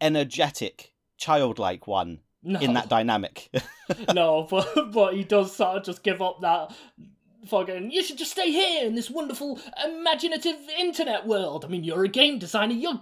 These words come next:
Speaker 2: gonna love it!"
Speaker 1: By the way, I'm gonna kill your dad. <laughs>
Speaker 2: Yeah, it's like, you know, side note, uh, LeBron's going smush. But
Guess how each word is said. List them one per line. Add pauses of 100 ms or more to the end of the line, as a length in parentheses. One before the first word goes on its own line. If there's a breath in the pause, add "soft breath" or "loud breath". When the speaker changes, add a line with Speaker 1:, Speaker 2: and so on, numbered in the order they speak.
Speaker 2:
gonna (400)
love
it!" (420 loud breath)
Speaker 1:
By
the
way,
I'm
gonna
kill
your
dad. (180)
<laughs>
Speaker 2:
Yeah,
it's
like,
you
know,
side
note,
uh, (240)
LeBron's
going
smush. (480 soft breath)
But